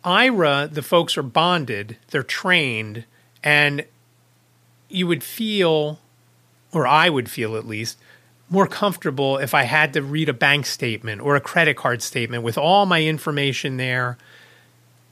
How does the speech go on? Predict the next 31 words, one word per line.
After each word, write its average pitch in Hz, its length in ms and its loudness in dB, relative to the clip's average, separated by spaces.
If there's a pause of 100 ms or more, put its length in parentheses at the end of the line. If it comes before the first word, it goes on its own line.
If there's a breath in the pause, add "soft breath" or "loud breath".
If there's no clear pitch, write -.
I 160 100 4
would 156 120 0
feel 180 200 0
more 156 160 0
comfortable. 135 480 -4
Whereas 143 560 4 (140)
on 165 120 -4
Be 214 140 -2
My 220 200 4
Eyes, 190 340 2
they're 160 120 0
using, 151 680 -2 (120)
for 208 220 2
the 220 60 6
most 185 300 2
part, 120 320 -4 (760 soft breath)
are 175 80 2
using 160 600 0 (140)
volunteers. 180 960 0 (500)
You 135 100 -8
could - 160 0
sign 180 280 2
up. 196 200 0
Anybody 202 300 2
could 190 160 -2
sign 208 280 0
up 214 220 0
at 160 240 0 (560)
Be 190 140 -2
My 175 240 4
Eyes 143 580 0